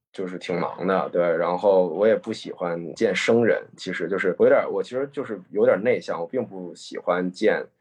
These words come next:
就是我不认识的人，就其实我不是一个特别能 social 的同学，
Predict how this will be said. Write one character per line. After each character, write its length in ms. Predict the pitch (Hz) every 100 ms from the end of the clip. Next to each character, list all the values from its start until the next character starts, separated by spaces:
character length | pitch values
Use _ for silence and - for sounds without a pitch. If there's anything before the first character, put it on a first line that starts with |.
| _ -
就 100 | 92
是 80 |
我 100 | 92
不 160 | 78 87
认 240 | 110 117
识 140 | 95 -
的 100 | -
人， 160 | 73 - 117
就 140 | 104
其 60 | 92
实 80 | 123
我 100 | 110
不 220 | - 92
是 240 | 95 131
一 100 | 101 92
个 420 | 95 98 92 90 _ _ _
特 120 | - 110
别 120 | 107
能 140 | 104
social 380 | 101 117 127 110
的 80 | 82
同 200 | - 76
学， 180 | -